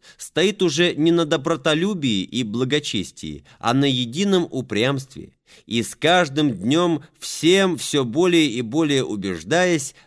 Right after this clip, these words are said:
начали мы с Левонтием друг друга стыдиться, ибо видели оба то, что мирному последователю веры видеть оскорбительно. Но, однако, сами себя стыдяся,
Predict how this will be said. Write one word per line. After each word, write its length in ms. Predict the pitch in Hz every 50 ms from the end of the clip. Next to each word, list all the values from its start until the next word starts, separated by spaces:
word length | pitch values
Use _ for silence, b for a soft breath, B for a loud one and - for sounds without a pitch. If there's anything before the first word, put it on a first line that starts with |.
| b
начали 460 | - 95 117 151 175 - - 160 156
мы 180 | 151 151 156 143
с 80 | 135 -
Левонтием 720 | 127 120 113 135 170 180 165 135 - 151 151 151 135 120
друг 240 | 101 117 120 104 98
друга 320 | 98 139 165 156 143 139
стыдиться, 720 | 131 - - 123 107 95 120 170 190 190 - - - 85 - _ _ B B B B
ибо 240 | - 98 95 101 107
видели 360 | 110 143 170 143 156 147 147
оба 300 | 110 117 143 135 117 117
то, 280 | 101 - - 170 180 160
что 260 | - - - 131 120
мирному 540 | 123 139 165 175 160 151 156 143 139 131 -
последователю 800 | - 120 117 - - 151 170 147 139 135 131 135 131 117 113 110
веры 340 | 104 135 180 190 180 151
видеть 380 | 123 104 123 160 156 147 139 -
оскорбительно. 1080 | - - 156 - - - 185 170 151 113 95 - 196 - 160 147 147 135 104 82 80 - _ b b b b b
Но, 240 | 113 123 156 165 - -
однако, 560 | 127 131 113 110 143 160 165 160 - 139 120
сами 320 | - - 147 143 135 127
себя 320 | - - - 107 107 107 95
стыдяся, 760 | - - - 90 80 151 175 190 180 - - 170 165 156